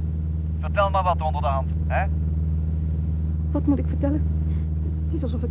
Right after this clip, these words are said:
Speaker 2: niks meer weet. Ik wil nergens meer aan denken. Wat kan het me nog schelen? Ik wil niks
Speaker 1: Gaat
Speaker 2: meer.
Speaker 1: het een beetje, hm?
Speaker 2: Ik zei het toch al.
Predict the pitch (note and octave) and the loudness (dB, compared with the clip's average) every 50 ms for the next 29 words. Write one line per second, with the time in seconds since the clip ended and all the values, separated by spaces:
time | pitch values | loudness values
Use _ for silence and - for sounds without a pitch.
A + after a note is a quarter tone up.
0 | - - - - - - - - - C4+ A#3+ D#2 D#2 - - D#2+ D#2+ D#2 - - | -2 -2 -2 0 0 0 0 0 0 0 0 2 2 2 2 2 0 0 0 0
1 | D#2 - - - - - - - D#2 - D#2+ D#2+ - - D4 D#4+ F4 F4 E4 D#4 | 0 0 0 0 0 0 0 0 0 -2 -2 0 0 0 2 2 2 2 2 2
2 | D4+ D4 D4 C4 C4+ B3 A#3+ B3+ B3+ - - - - - - - - - - C#4+ | 2 2 4 4 2 2 2 0 0 0 -2 -2 -2 0 0 0 0 0 0 0
3 | C#4+ - C#4 B3+ - - - - - - C#4+ C#4+ C4 B3 - - - - - - | 0 2 2 2 2 0 0 0 2 2 2 2 2 0 0 0 0 0 0 0
4 | D4 C#4+ C#4+ C#4+ C#4+ - - G3 A3 C#4 D4 A#3+ F#3+ - F#3 F#3 F#3 - - A#3 | 0 0 2 2 2 4 6 6 6 6 4 4 2 2 0 0 0 0 0 0
5 | C#4+ - - - - D#2+ D#2 D#2 - - - - D#2 D#2 D#2 D#2 D#2 D#2 D#2 D#2 | 0 0 0 -2 -2 -2 -2 -2 -2 -2 -2 -2 0 -2 -2 -2 -2 -2 -2 0
6 | D#2+ D#2+ D#2+ D2+ D#2 D#2+ D#2 D#2+ D#2+ D#2 | 0 0 0 0 0 0 0 0 0 0